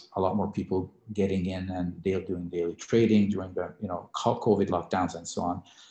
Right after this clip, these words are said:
But I think there's also another thing where, you know, if I'm a patient, um, uh,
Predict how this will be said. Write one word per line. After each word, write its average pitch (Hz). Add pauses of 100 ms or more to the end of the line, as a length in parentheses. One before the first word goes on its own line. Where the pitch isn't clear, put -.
(160)
But 123
I 123
think 131
there's 113
also 110
another 107
thing 98
where, 92 (480)
you 85
know, 107
if -
I'm 107
a -
patient, 104 (600)
um, 98 (760)
uh, 92